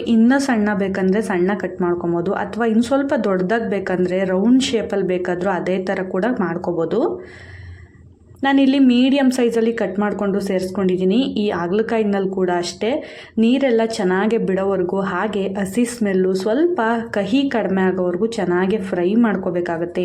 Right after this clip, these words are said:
ಎಣ್ಣೆನಲ್ಲಿ. ನಾವು ಎಣ್ಣೆನಲ್ಲಿ ಎಷ್ಟು ಫ್ರೈ ಮಾಡ್ತೀವೋ ಅಷ್ಟು ಕಹಿ ಕಡಿಮೆ ಆಗ್ತಾ ಹೋಗುತ್ತೆ. ಈಗ ಸ್ವಲ್ಪ ಸಾಫ್ಟ್ ಆಗ್ಲಿಕ್ಕೋಸ್ಕರ ರುಚಿಗೆ ತಕ್ಕಷ್ಟು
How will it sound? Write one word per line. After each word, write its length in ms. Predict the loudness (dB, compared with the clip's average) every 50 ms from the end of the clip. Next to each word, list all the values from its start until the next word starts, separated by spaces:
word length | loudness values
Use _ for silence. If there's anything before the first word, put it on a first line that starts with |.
| -2 -2
ಎಣ್ಣೆನಲ್ಲಿ. 560 | 0 0 2 2 2 2 2 0 0 0 0 -2 -2 -4 -8 -14 -18 -20 -20 -20 -20 -20 -14 -6 -2
ನಾವು 140 | 0 0 2 2 2
ಎಣ್ಣೆನಲ್ಲಿ 420 | 2 2 2 2 2 4 4 4 4 2 2
ಎಷ್ಟು 260 | 0 -2 -4 -2 -2 -2 0
ಫ್ರೈ 160 | 0 0 2 2 2 0
ಮಾಡ್ತೀವೋ 340 | 0 0 0 0 0 0 0 -2
ಅಷ್ಟು 280 | -4 -6 -8 -4 -4 -4 -2 -2
ಕಹಿ 200 | -4 -2 -2 -4 -2 -2
ಕಡಿಮೆ 260 | -4 -2 0 0 0 2 0
ಆಗ್ತಾ 240 | 0 -2 -4 -4 -2 0
ಹೋಗುತ್ತೆ. 420 | 0 0 -2 -4 -6 -4 -4 -2 -2 -2 -4 -6 -12 -16 -20 -20 -20 -20 -20 -20 -16 -6 -2 -2 0
ಈಗ 100 | 2 2 0 0 0 0
ಸ್ವಲ್ಪ 320 | 0 2 0 0 0 -2 -2 -2 -2 -6 -4
ಸಾಫ್ಟ್ 400 | -2 0 0 0 -2 -4 -4 -2 -2
ಆಗ್ಲಿಕ್ಕೋಸ್ಕರ 640 | 0 0 0 0 0 -2 -2 -2 -2 -4 -2 -2 0 0 0 0 -2
ರುಚಿಗೆ 320 | -2 -2 -2 -2 -2 -2 -2 -2
ತಕ್ಕಷ್ಟು 400 | -4 -4 -4 -4 -6 -4 -4